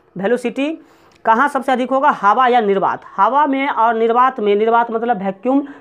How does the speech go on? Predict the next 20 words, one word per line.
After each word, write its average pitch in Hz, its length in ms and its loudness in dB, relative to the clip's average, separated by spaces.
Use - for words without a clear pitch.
यानी 208 300 2
कि 254 180 0
अंतरिक्ष, 202 640 0
दोनों 247 340 4
जगहों 262 240 4
में 269 180 2
ज़्यादा 220 340 2
अंतर 233 360 0
नहीं 208 240 2
है 269 280 -2
इसके 220 360 0
स्पीड 226 280 0
में। 285 220 2
और 226 180 4
जैसे 254 180 0
आप, 269 220 0
आपको 208 260 0
बता 254 180 2
दें 254 120 0
कि 185 60 -2